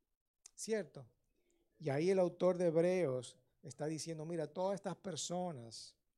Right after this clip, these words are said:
están ahí para animarte", como el público que está en este estadio lleno de gente. "Vamos, vamos,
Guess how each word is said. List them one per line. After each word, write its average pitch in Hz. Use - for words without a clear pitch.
están 160
ahí 156
para 143
animarte", 135
como 151
el 143
público 180
que 113
está 156
en 175
este 170
estadio 160
lleno 160
de 156
gente. 143
"Vamos, 233
vamos, 240